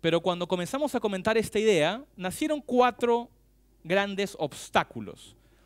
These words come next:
o cuatro grandes maneras de decirnos, "Esta idea no es posible". Y muy valederas y muy fuertes. Lo primero, el Perú, lo deben saber, eh, hace no mucho tiempo pasó por uno de los momentos más tristes de nuestra historia,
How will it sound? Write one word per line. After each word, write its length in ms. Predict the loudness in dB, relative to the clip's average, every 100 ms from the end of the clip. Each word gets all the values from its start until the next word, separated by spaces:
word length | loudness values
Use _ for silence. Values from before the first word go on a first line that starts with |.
| _ -2
o 380 | 2 2 2 -6
cuatro 500 | -4 2 2 2 2
grandes 380 | 2 0 0 -4
maneras 380 | -4 -4 -2 -2
de 80 | -4
decirnos, 600 | -6 -4 -4 -4 -8 -8 -2
"Esta 340 | -2 -2 -4
idea 440 | 0 2 2 0 -4
no 280 | -4 0 0
es 140 | -2
posible". 520 | -6 -8 -8 -10 -12 -20 _ _ _ _ _ _ _ _ _ -4
Y 200 | 0 2
muy 220 | 2 2
valederas 480 | 4 4 4 2 0
y 40 |
muy 160 | -4 -4
fuertes. 640 | 2 2 2 -4 -20 -20 _ -4
Lo 140 | -2
primero, 440 | 0 2 4 2 0 _ _ _ _ -8
el 140 | -6
Perú, 360 | 0 2 2 0
lo 140 | 0 2
deben 200 | 0 -2
saber, 440 | -2 0 0 -2 _ -12
eh, 360 | -8 -6 -6 -8
hace 220 | -10 -8
no 160 | -6 -4
mucho 300 | -4 -4 -4
tiempo 380 | -4 -4 -6
pasó 320 | -6 -6 -4 -4
por 160 | -4
uno 200 | -2 -2
de 80 | -2
los 100 | -2
momentos 320 | -6 -4 -4
más 240 | -4 -8 -6
tristes 360 | -6 -4 -2
de 60 | -2
nuestra 240 | -4 -6
historia, 460 | -4 -2 0 0